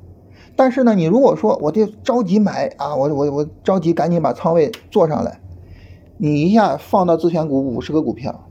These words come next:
你等它向上突破，它总有几个向上突破的吧？然后呢，你发现你满仓了。满仓之后呢，明天大盘一暴跌，你懵了。或者是明天大盘不暴跌啊，但是呢，有一些个股走出来了更好的机会，你也已经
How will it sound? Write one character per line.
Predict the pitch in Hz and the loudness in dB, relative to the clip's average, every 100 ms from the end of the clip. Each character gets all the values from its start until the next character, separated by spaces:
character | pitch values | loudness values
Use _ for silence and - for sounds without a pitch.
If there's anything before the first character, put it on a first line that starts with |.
| - | -12
你 | - | -8
等 | 143 131 | -2 0
它 | 120 139 | 0 -4
向 | 151 | -2
上 | 143 | -4
突 | 131 131 | -4 -4
破， | 139 113 _ - - - - - | -4 -6 _ -20 -20 -20 -18 -4
它 | |
总 | 247 196 208 | 0 4 6
有 | 269 220 | 6 4
几 | 196 | 2
个 | 139 | 0
向 | 147 | 0
上 | 139 123 | -2 -4
突 | 127 | -4
破 | 117 107 | -4 -4
的 | |
吧？ | 104 - - - - - - - - | -4 -10 -20 -20 -20 -20 -20 -18 -2
然 | 135 | -2
后 | 143 147 | 0 -2
呢， | 123 | -2
你 | 117 | -2
发 | 117 120 | -4 -6
现 | 131 120 - | -4 -4 -2
你 | |
满 | 120 107 | -4 -4
仓 | - 120 | -6 -8
了。 | - - - - - _ _ _ - | -8 -16 -20 -20 -20 _ _ _ -2
满 | 185 185 | 2 4
仓 | 226 | 4
之 | 233 | 4
后 | 247 233 | 4 4
呢， | 185 | 2
明 | 165 175 | 2 -2
天 | 202 220 214 - _ | 2 0 0 -10 _
大 | 196 165 | -2 0
盘 | 165 170 | 0 0
一 | |
暴 | 175 160 | 2 2
跌， | 151 196 - - | 2 -2 -4 -8
你 | 135 | -2
懵 | 123 120 | 0 0
了。 | - - _ _ _ - - | -2 -10 _ _ _ -20 0
或 | 285 | 4
者 | 240 | 4
是 | 214 | 2
明 | 190 202 | 0 4
天 | 233 | 4
大 | 226 175 | 4 0
盘 | 175 | 0
不 | 147 151 | 0 2
暴 | 160 | 2
跌 | 120 | 2
啊， | 120 - - | -4 -2 0
但 | 220 | 0
是 | 220 | 2
呢， | 190 190 - - | -2 -2 -20 -4
有 | 147 147 | 2 4
一 | 165 | 4
些 | 285 | 0
个 | 294 262 | 2 0
股 | 147 165 | 2 -2
走 | 147 - | 0 -2
出 | 190 | 0
来 | 196 | 0
了 | 214 | 2
更 | 330 | 2
好 | 269 110 | 2 -2
的 | 107 | -6
机 | - | -6
会， | 131 - 214 - | -6 -8 -12 -10
你 | 156 175 | -4 0
也 | 180 | 0
已 | 180 139 | 0 -2
经 | 127 127 | -4 -4